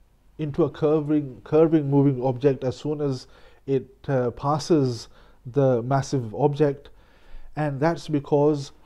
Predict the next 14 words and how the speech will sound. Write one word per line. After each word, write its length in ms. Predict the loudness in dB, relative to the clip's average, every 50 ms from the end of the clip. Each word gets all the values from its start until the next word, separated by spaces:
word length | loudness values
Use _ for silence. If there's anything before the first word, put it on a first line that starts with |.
| -14
the 80 | -12 -12
space 380 | -8 -4 -2 -2 -2 -2 -2 -6
itself 500 | -8 -4 0 2 2 2 2 0 -6 -10 -8
is 160 | -6 -6 -6
moving, 480 | -4 -4 -2 0 0 0 -2 -2 -6 -6 -2
just 200 | -2 -2 -2 0
like 320 | 0 0 0 0 -2 -6 -20 -20 -20 -20 -18 -8
the 140 | -4 -2 0
water 400 | 2 4 4 2 2 0 -4 -4
in 180 | -2 -4 -4 -4
a 60 | -2
lake 300 | 0 0 -2 -2 -4 -10 -20 -20 -20 _ _ _ _ -20 -18 _ -4
is 180 | -4 -4 -2 -2
moving 460 | -2 -2 0 0 -2 -2 -4 -8